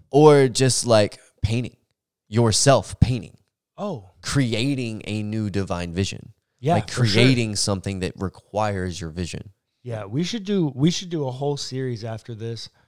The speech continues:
Speaker 2: on divine creativity, 'cause I
Speaker 1: Mm.
Speaker 2: think there's so much. I think the beauty, the Bible is a creative book of divinity.
Speaker 1: Yeah.
Speaker 2: I think the tabernacle, the temple, I think there's so
Speaker 1: Mm.
Speaker 2: much of the creative elements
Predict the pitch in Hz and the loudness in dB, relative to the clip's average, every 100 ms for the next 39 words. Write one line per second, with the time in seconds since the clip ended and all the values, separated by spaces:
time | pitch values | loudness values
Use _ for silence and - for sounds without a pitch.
0 | _ _ - 117 113 104 113 107 110 110 | _ _ -12 -8 -6 -8 -8 -8 -8 -8
1 | - 107 101 104 95 104 120 _ 135 123 | -10 -10 -10 -12 -16 -16 -20 _ -6 -2
2 | 165 175 196 165 143 139 - 139 135 131 | -2 -2 -4 -4 -2 -2 -4 -4 -4 -4
3 | - 143 165 143 113 104 127 160 170 120 | -4 -2 0 -2 -4 0 4 6 4 0
4 | 120 98 110 135 160 175 165 156 - 160 | -4 -2 2 2 2 2 2 0 -4 0
5 | 160 156 127 160 156 143 143 139 160 - | 2 2 4 4 4 0 0 4 4 6
6 | 165 151 - - - 139 135 143 117 120 | 4 2 -6 -20 -6 -4 -2 -4 -4 -6
7 | 117 - 120 139 170 170 170 - 165 151 | -4 0 2 4 6 4 2 2 0 0
8 | 123 107 147 156 165 160 - - 131 131 | -6 -2 0 0 -2 -8 -12 -6 -2 0
9 | 120 - - 170 185 175 170 143 131 120 | 0 0 6 8 10 8 6 6 2 4
10 | 139 143 139 139 135 123 110 - | 4 6 6 6 4 2 0 -6